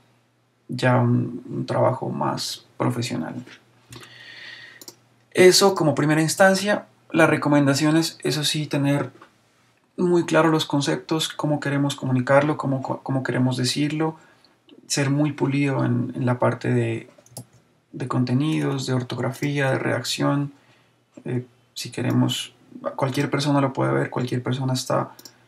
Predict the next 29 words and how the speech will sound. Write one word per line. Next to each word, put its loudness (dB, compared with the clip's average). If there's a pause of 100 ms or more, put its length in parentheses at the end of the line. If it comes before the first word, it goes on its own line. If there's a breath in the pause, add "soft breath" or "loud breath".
(200 loud breath)
está 0
ahí, 2
entonces -2
van 0
a 0
llegar 2
y, -4
y -8
un 0
error 0
de 0
esos -4
puede -2
ser -2
fatal 0
para, 0 (440 soft breath)
para 4
nuestra 4
comunicación. -2 (1400 loud breath)
Entonces, -12
como 6
primera 6
instancia, 0 (200)
la 0
página 2
int-, -2 (240)
la -2
página 0
oficial. -6